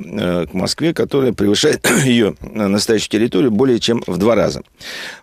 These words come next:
Больше того, при предварительных обсуждениях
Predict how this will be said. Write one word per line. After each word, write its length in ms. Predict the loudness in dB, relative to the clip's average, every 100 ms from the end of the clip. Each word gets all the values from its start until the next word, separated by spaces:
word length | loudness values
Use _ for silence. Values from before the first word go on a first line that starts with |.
| _
Больше 400 | 0 2 2 2
того, 240 | 2 0
при 220 | 0 0
предварительных 720 | 0 0 0 2 2 0 0 0
обсуждениях 800 | 0 0 0 0 -2 -4 -8